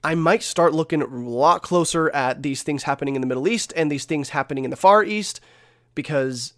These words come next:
it all may be connected. Again, I don't know for sure, but it might be. So,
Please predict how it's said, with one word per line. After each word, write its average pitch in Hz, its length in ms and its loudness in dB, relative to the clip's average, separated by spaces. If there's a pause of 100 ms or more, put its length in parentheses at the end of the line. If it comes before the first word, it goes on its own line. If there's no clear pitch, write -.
(220)
it 156 140 2
all 151 240 2
may 139 300 -2
be 131 180 -6
connected. 123 440 -10
Again, 160 300 -2
I 147 80 -6
don't 165 140 0
know 233 80 6
for 262 120 -8
sure, 330 220 0
but 175 380 -2 (100)
it 156 180 -6
might 147 300 -2
be. 143 300 -10
So, 151 300 2